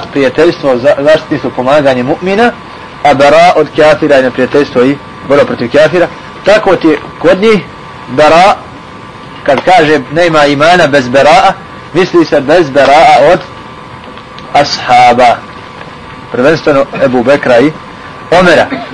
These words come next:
A to iz razloga što su Ebu Bekr i Omer, radijallahu ta'ala anhuma, za svoga hilafeta srušili Perziju. Zato su šije najveće pristalice našli, našli u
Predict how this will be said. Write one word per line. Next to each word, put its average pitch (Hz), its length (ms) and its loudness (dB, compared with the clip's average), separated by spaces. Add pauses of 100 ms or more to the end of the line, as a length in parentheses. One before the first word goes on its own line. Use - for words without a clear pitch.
A 151 120 4
to 233 220 4
iz 185 120 2
razloga 190 420 4
što 147 100 -4
su 151 140 -2
Ebu 156 220 2
Bekr 180 260 0
i 160 140 4
Omer, 147 220 2
radijallahu 165 540 2
ta'ala 139 420 4
anhuma, 165 380 2 (840)
za 131 100 2
svoga 185 460 4
hilafeta 170 640 2 (640)
srušili 170 560 2
Perziju. 110 460 0 (1700)
Zato 160 300 2
su 127 120 -8
šije 180 320 2
najveće 170 640 2 (180)
pristalice 143 520 -2
našli, 165 380 0 (1800)
našli 143 480 0
u 165 220 4